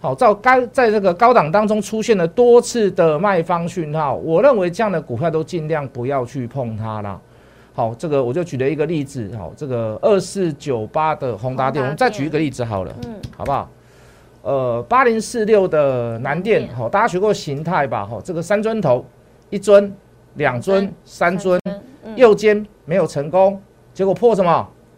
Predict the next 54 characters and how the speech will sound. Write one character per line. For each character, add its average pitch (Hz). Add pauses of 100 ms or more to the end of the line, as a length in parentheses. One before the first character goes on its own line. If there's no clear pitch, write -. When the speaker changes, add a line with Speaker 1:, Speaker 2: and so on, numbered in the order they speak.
(280)
Speaker 1:
破 196
颈。 120 (540)
破 339
颈 175
还 175
是 190
什 180
么？ 147
破 247
颈 147
还 139
带 165
量， 151
大 180
家 190
有 180
没 160
有 156
看 175
到 175
一 170
个 156
凸 170
出 160
来 139
一 143
个 127
量？ 135 (120)
Speaker 2:
有。 190 (140)
Speaker 1:
破 269
颈 127
还 123
带 165
量， 160 (120)
连 185
续 262
两 147
天 190
黑 202
棒， 190
今 180
天 185
反 135
弹， 120
反 156
弹 160
要 226
干 233
嘛？ 170 (1120)
反 170
弹 185
要 240
干 220
嘛？ 131